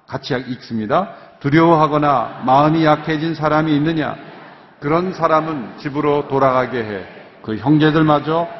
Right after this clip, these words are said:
낙담시키지 않게 하라." 그런 사람은 집으로 돌아가게 하라. 반복해서 말씀합니다. 여러 케이스들을 예로 들는 거죠.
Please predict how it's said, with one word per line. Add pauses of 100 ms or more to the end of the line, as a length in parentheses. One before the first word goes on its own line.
(120)
낙담시키지 (380)
않게
하라." (600)
그런
사람은 (380)
집으로
돌아가게
하라. (1700)
반복해서
말씀합니다. (120)
여러
케이스들을
예로
들는
거죠.